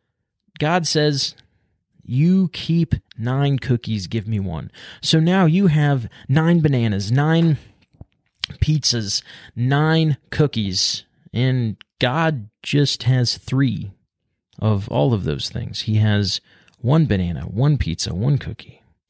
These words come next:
And now God gives you nine or ten dollars. And he says, "You know what? I'll just take one. I, I desire for you to give me one."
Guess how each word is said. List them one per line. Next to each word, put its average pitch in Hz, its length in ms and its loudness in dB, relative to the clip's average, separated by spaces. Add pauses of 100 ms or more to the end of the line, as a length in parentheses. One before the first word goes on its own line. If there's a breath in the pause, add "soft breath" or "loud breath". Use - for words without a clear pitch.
(1200 soft breath)
And 101 200 0
now 127 560 4
God 104 360 -2
gives 92 340 -4
you 95 140 -2
nine 92 540 -4 (180)
or 101 140 -8
ten 101 460 -4
dollars. - 720 -2 (680 soft breath)
And 131 80 4
he 160 80 6
says, 120 320 2
"You 131 100 6
know 160 140 6
what? 143 300 0 (1500)
I'll 143 340 2 (260)
just - 260 -2
take - 380 0 (140)
one. 92 500 -2
I, 123 400 2
I 120 140 2
desire 110 480 2
for - 120 -4
you 107 120 0
to 92 80 -2
give 117 340 0
me 113 380 4 (440 loud breath)
one." 78 480 -2